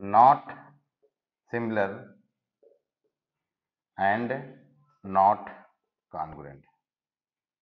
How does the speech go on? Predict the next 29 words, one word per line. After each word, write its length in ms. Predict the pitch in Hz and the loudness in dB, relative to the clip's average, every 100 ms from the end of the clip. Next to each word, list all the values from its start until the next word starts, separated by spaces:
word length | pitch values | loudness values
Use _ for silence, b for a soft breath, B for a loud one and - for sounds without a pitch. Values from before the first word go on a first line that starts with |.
| _ _ _ _ _ _ _ _ - _ _ - | _ _ _ _ _ _ _ _ -20 _ _ -12
ये 240 | 110 139 | -4 0
वाला 260 | 160 147 147 | 2 2 0
सेट 200 | 143 127 | -2 2
आपका 340 | 123 117 143 190 - 98 | 2 2 -2 -2 -8 -4
ना 180 | 104 123 | 4 4
ही 160 | 151 147 | 4 -2
सिमिलर 340 | 123 131 151 | 0 4 6
है 160 | 165 196 - - | 6 2 -4 -6
ना 100 | 104 101 | -2 0
कॉन्ग्रुएंट 400 | 95 98 104 110 | 0 0 -2 -4
है। 160 | 107 - _ _ _ _ _ _ _ _ 110 | -10 -20 _ _ _ _ _ _ _ _ 4
यहाँ 240 | 131 160 | 8 8
पे 120 | 160 | 8
देखेंगे 460 | 156 147 160 156 - - - _ _ _ - | 4 4 0 -2 -6 -12 -20 _ _ _ -2
same 220 | 147 160 151 | 2 2 4
size 320 | 135 160 156 | 6 6 4
का 140 | 160 | 4
है, 200 | 160 170 190 - _ _ _ _ _ - | 6 2 -4 -14 _ _ _ _ _ -6
ठीक 160 | 135 160 | -2 0
है, 460 | 196 160 - - - | 0 -2 -12 -14 -6
आपके 260 | 120 - | -6 -4
इसके 240 | 139 156 139 | -4 0 0
height, 500 | 110 123 151 - - - | 6 4 4 -4 -16 -6
मतलब 260 | 123 127 123 | 2 2 2
ये 200 | 104 92 | 0 0
side 300 | - 123 143 | 2 2 2
जो 200 | 147 143 | -4 -4
same 200 | 143 151 | -4 -4
है 100 | 165 | -4